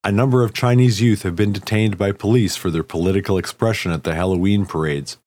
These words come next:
and Chinese tech companies have been instructed by authorities to rectify content related to Halloween costumes and ban Halloween posts that violate the core values of socialism.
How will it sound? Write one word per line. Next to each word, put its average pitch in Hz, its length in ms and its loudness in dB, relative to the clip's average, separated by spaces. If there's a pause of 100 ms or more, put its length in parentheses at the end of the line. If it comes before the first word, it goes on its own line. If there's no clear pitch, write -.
(200)
and 85 160 -6
Chinese 110 400 0
tech 127 280 -4
companies 90 420 -4
have 80 160 -6
been 95 120 -2
instructed 104 520 -2
by 101 160 -2
authorities 98 580 0 (360)
to - 100 -4
rectify 123 600 0
content 123 500 -2
related 87 420 -2
to 76 120 -4
Halloween 90 500 -2
costumes 101 640 -2 (340)
and 98 240 -2
ban 107 340 0
Halloween 104 500 0
posts 95 480 -2 (260)
that 78 140 -4
violate 98 560 0
the 107 100 -2
core 92 260 -2
values 76 460 -4
of 90 140 -2
socialism. 76 800 -2